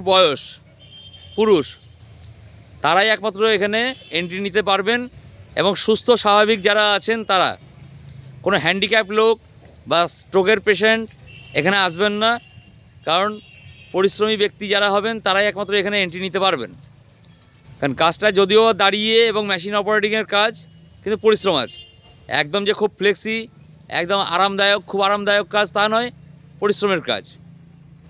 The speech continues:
কিন্তু কোনো ঘাড়ে নিতে হবে না, মাথায় নিতে হবে না, এই সমস্ত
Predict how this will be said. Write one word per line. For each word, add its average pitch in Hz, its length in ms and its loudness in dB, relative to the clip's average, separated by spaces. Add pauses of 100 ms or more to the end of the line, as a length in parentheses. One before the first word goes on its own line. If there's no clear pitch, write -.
(840)
কিন্তু 180 220 -2
কোনো 226 100 6 (140)
ঘাড়ে 170 180 4 (100)
নিতে 202 160 2
হবে 214 160 2
না, 226 40 2 (100)
মাথায় 190 240 2
নিতে 196 160 2
হবে 208 160 2
না, 233 100 0
এই 170 80 -2
সমস্ত 180 180 -4